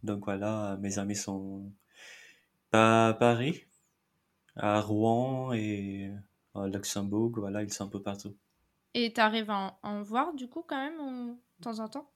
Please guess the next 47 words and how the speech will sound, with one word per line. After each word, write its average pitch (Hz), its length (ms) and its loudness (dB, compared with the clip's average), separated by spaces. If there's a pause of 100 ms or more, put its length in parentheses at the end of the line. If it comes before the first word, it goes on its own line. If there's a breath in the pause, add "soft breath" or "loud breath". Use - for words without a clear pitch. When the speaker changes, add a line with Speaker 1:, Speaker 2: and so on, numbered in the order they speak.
Speaker 1:
Oui, 131 280 12
on 117 160 10
essaie 113 260 8
quand 113 140 6
même 120 160 6
de 117 80 6
se 113 140 6
voir 113 280 8
une 107 140 6
fois 107 240 4
par 104 240 4
an. 120 340 4
Enfin, 104 240 -4
voilà, 104 240 -4
des 107 100 -6
choses 101 220 -4
comme 101 140 -6
ça. 135 240 -6 (440)
Mais 104 180 -6
voilà, 101 320 -2
après, 98 460 -10 (160)
c'est - 140 -6
pas 101 80 6
si 104 140 4
simple. 113 260 4
Mais 113 80 8
après, 110 260 8
voilà, 107 520 10
je - 120 2
parle 107 200 8
quand 117 100 4
même 123 120 6
avec 110 240 4 (160)
mes 110 240 6
amis 117 300 6
qui 113 120 2
sont 98 760 4
en 101 180 4
Inde. 123 360 2 (280)
On 104 100 4
s'appelle 104 380 4
sur 101 180 2
WhatsApp, 104 520 4
voilà. 107 560 0 (380)
Donc, 98 260 -6
on 98 120 -4
arrive 98 300 -4